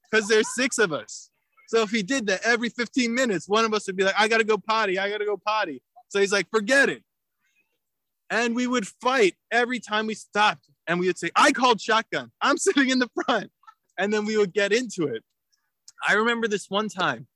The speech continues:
my dad was going super, super fast and he got pulled over by the cops. And, you know,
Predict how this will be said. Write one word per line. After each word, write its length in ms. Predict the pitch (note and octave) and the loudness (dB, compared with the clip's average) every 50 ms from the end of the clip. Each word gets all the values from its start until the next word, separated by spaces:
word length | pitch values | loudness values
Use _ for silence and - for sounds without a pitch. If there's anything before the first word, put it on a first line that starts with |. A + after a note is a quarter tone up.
| _ _ _ _ _ _ - | _ _ _ _ _ _ -6
my 120 | D#3+ F3+ | -4 -4
dad 300 | E3 G3 G3+ G3+ G#3 G#3 | 0 2 4 4 4 4
was 160 | G3+ G3+ F3 | 4 2 0
going 380 | D3 C#3+ F3+ F3 F3+ F3+ E3+ D#3+ | 0 -2 -2 -2 -2 -2 -4 -6
super, 600 | - - - - - A3+ B3 A3 - - G#3+ G#3 | -10 -12 -12 -6 -4 -2 -2 -2 0 0 0 0
super 380 | - - - G3+ F3 - F#3+ F3+ | 0 -2 -6 -8 -4 -4 -4 -4
fast 600 | - - E3 C#3+ B2 G#2 - - - - _ _ _ _ _ - | -2 0 0 0 0 -2 -6 -14 -20 -20 _ _ _ _ _ -4
and 120 | E3+ F#3+ | -2 -2
he 60 | F#3 | 2
got 200 | F3+ F3+ F3 - | 2 2 2 2
pulled 220 | - G3 G#3 G3+ G3+ | 0 -2 0 0 0
over 200 | G3 F#3+ F#3 D#3+ | 0 -2 -2 -2
by 160 | C#3+ D3+ D3 | -2 -2 -4
the 80 | C#3 | -4
cops. 500 | C3+ - - B2 A2 G#2 - _ - - _ _ _ _ - - _ _ _ - - | -6 -4 -4 -4 -4 -4 -8 _ -20 -20 _ _ _ _ -20 -20 _ _ _ -4 -2
And, 240 | F#3 G#3 G#3 G3+ G3 | 0 2 2 0 0
you 120 | A#3 C4+ B3+ | -2 0 2
know, 180 | A3 F#3 F3 | 4 4 2